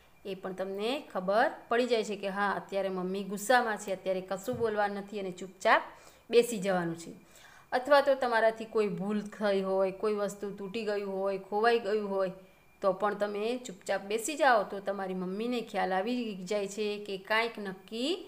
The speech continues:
કર્યું છે, એટલે જ શાંતિથી લખવા બેસી ગયા છે. બરાબર?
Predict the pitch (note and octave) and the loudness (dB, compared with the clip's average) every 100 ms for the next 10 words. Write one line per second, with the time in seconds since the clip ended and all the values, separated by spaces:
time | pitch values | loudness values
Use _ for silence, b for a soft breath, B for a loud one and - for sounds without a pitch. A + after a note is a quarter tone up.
0 | B B _ _ B3 C4 C#4+ C4 C4 A3+ | B B _ _ 4 6 4 2 2 2
1 | A3 G#3+ - F#3 A3 A3 A3 G3+ G3 G3+ | 2 0 -6 -4 0 0 0 -4 -4 -8
2 | G3+ G#3+ A3 A#3+ B3+ G#3+ - G3 G#3 C#4 | -12 -12 -6 -4 -2 -4 -4 -2 4 4
3 | F4+ - G3+ F#3+ G#3+ G3 F#3+ F3+ F3 F#3 | 2 -4 -10 -8 -8 -2 2 2 0 -4
4 | F#3 D#4 A4+ | 0 2 4